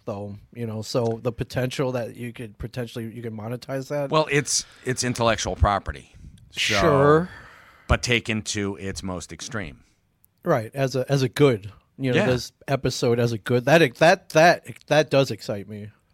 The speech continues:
Speaker 2: Yeah.
Speaker 1: That <laughs>
Speaker 2: Well, why not?
Speaker 1: Yeah, that, that
Speaker 2: And
Speaker 1: totally excites me.
Speaker 2: the fact that Kevin has had this in his pocket for four years.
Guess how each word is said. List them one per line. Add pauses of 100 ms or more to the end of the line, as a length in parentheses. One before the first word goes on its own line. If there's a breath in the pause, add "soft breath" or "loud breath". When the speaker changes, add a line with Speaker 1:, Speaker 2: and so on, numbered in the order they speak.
Speaker 2:
Yeah.
Speaker 1:
That (160)
<laughs>
Speaker 2:
Well,
why
not?
Speaker 1:
Yeah, (260)
that,
that
Speaker 2:
And
Speaker 1:
totally
excites
me.
Speaker 2:
the
fact
that
Kevin
has
had
this
in
his
pocket
for (240)
four
years.